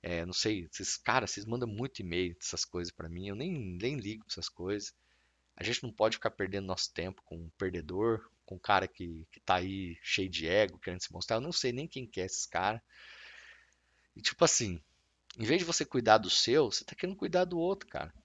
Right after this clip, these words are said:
Se o cara tá gostando de perder, se o outro tá gostando disso, daquilo, deixa os cara pra lá, velho. Deixa morrer pra lá, faz você, cara.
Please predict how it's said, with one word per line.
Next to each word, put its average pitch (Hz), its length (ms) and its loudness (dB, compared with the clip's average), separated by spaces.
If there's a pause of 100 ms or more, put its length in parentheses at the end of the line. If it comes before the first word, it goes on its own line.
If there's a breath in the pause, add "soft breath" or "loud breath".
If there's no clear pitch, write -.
(300)
Se - 80 -6
o - 60 -12
cara 240 240 4
tá 247 100 2
gostando 190 440 2
de 147 100 -2
perder, 113 640 4
se - 160 -2
o - 20 0
outro 151 240 0
tá - 160 4
gostando 120 560 0
disso, 101 320 -2
daquilo, 131 560 0
deixa 285 340 0
os - 140 -4
cara 196 240 4
pra 214 220 -4
lá, 120 240 8
velho. 92 160 2
Deixa 101 260 2
morrer 202 280 2
pra 214 200 2
lá, 135 220 10
faz 143 320 2
você, 175 480 -2
cara. 87 280 0